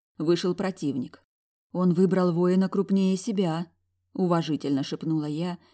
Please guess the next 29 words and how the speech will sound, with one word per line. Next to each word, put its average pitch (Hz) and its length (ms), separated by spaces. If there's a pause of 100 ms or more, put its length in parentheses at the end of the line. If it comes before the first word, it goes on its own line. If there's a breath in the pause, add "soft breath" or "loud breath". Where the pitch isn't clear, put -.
(120 soft breath)
глядя 170 480 (120)
на 170 120
внушительного 151 640
брюнета. 160 540 (760)
«Ага», 180 840 (440)
сестра 170 480
задумчиво 156 520
закивала. 151 600 (520 soft breath)
«Видимо, 269 480
победить 240 480
того, 220 260
кто 214 180
слабее, 190 480
зазорно. 190 640 (600)
Честь 233 440
для 196 180
драконов 190 520
не 180 120
пустой 175 400
звук. 135 400 (560)
Жаль, 302 300
что 208 180
для 202 160
наших 208 340
лэрдов 190 400
это 165 160
лишь 170 180
красивое 190 500
слово». 156 500